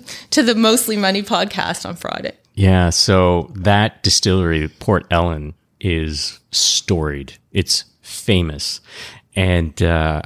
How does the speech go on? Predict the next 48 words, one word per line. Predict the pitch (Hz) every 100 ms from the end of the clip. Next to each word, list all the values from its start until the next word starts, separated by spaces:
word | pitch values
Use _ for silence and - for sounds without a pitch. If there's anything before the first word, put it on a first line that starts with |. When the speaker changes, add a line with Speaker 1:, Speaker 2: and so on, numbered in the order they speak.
| -
Speaker 2:
I | 95
haven't | 101
tried | 107 95
it | 107
yet. | 87 80 -
It's | - 95
sitting | - 104 92 85
there | 80 90 -
looking | 80 90 82 76
at | 78
me, | 80 87 -
<laughs> | - - - 190 - 226 - 220 -
calling | 87 87 85
my | 82
name. | 82 80 80 98 - - - - -
Um, | 87 87 82 90
we're | 101
gonna | 104
enjoy | 95 85 80 87 85
it, | 82
I | 101
think, | 101 82
after | 82 82 -
the | 82
podcast. | - 78 69 - 71
Speaker 1:
It's | -
a | 202
little | 190 185
early | 165 151 156 156
for | 156 196
Speaker 2:
It | 123
is | 127 139
a |
Speaker 1:
whiskey. | 131
Speaker 2:
little | 120 107
early. | 95 87 78
It | 82
is | 98 95
a |
little | 92 87
early. | 85 82 78 78
Yeah, | 76
this | 87 -
is | 92
being | - 92 87
recorded | 78 98 82
before | 76 - 98 85
noon, | 82 80 78